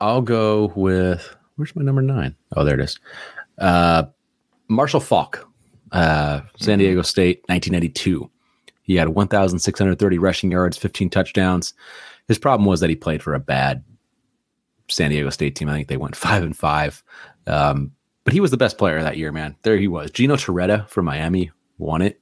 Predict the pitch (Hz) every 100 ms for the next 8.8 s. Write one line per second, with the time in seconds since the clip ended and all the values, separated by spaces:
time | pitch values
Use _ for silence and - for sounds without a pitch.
0 | _ - 85 82 80 78 80 82 78 80
1 | 73 78 78 85 78 73 71 - - -
2 | 80 - 80 73 - 82 80 - - -
3 | - 202 170 147 101 104 85 98 87 -
4 | _ _ _ _ _ - 92 71 _ -
5 | 92 78 73 82 73 71 73 73 71 _
6 | _ - - - - - - 98 85 78
7 | 69 - - - - - - _ 151 104
8 | 60 62 60 65 76 - -